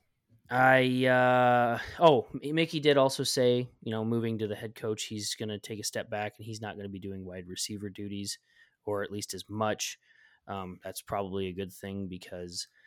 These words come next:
as I've said in the past, and I know I think we've all said to each other, um, the head coach needs to be more of a game manager.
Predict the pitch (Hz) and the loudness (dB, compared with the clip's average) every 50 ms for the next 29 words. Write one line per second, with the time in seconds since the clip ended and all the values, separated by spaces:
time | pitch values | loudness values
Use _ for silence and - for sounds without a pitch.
0 | _ _ _ _ - 117 104 107 104 117 113 120 117 117 110 - - - 123 113 | _ _ _ _ -6 -4 -2 0 2 4 4 6 4 4 2 0 0 2 2 2
1 | 113 110 110 107 - 98 98 95 - - 127 131 131 127 131 - - - - - | 2 2 0 -2 -4 -8 -8 -8 -4 0 2 4 4 4 4 0 -2 -4 -6 -10
2 | 98 98 95 98 104 101 101 101 101 - 107 98 - _ - 101 107 110 110 110 | -10 -8 -6 -6 -4 -4 -4 -4 -6 -6 -10 -14 -14 _ -8 -6 -4 -2 0 2
3 | 110 110 107 110 - - - 110 107 107 - 113 104 98 92 - 131 127 123 127 | 2 2 2 2 0 0 0 -2 -2 -2 -4 -6 -6 -4 -4 -2 0 2 2 2
4 | 123 127 120 _ _ _ _ _ _ _ _ _ _ - 107 104 98 95 92 90 | 0 0 -4 _ _ _ _ _ _ _ _ _ _ -6 -4 -4 -2 -4 -4 -6
5 | 90 90 90 90 _ _ _ _ _ - 98 95 127 120 120 - 127 117 113 107 | -8 -10 -12 -14 _ _ _ _ _ -10 -6 -4 -4 -4 -4 -2 0 0 0 0
6 | - - - - 113 113 110 104 - - 104 104 101 98 92 87 87 87 90 - | -2 -4 -6 -4 -4 -4 -4 -4 -6 -8 -6 -6 -6 -6 -6 -8 -10 -12 -12 -6
7 | - 107 123 123 123 120 123 123 123 117 127 123 123 131 127 | -4 -2 0 0 2 0 0 0 -2 -2 -2 -2 -2 -2 -4